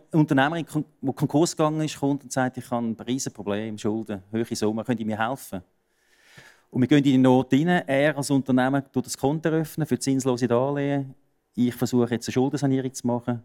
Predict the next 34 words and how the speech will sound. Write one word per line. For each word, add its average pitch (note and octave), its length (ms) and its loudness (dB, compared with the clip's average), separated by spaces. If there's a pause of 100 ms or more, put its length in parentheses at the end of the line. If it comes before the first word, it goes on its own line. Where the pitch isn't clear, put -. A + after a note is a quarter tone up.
(140)
Das A#2 160 -6
ist A2+ 100 -4
Jüngerschaft. A#2 720 -4 (960)
Also A2 220 -4
das - 320 -6
gehört A2+ 220 -4
auch A2+ 100 -2
zur - 180 -4
Erlösung. G2 460 -4 (320)
Erlöst G#2+ 380 -2
werden G#2+ 240 -2
von G#2+ 80 -4
Schulden. A#2 320 -2
Also A#2 160 -6
es - 60 -10
ist - 200 -8
ganz D#3+ 260 -4
praktisch. - 760 -6 (200)
Wir B2 120 2
gehen D#3+ 300 0
in - 0 -
die - 240 -14
Not C#3 440 4
in F3 120 4
die D#3+ 60 2
Bedürfnisse C#3 640 0
der A#2 180 -2
Leute, A#2+ 360 0
die A#2+ 80 -2
mit A2 180 -6
uns A#2 280 -2
zusammen A2 320 0
unterwegs F#2+ 460 -6
sind. - 180 -14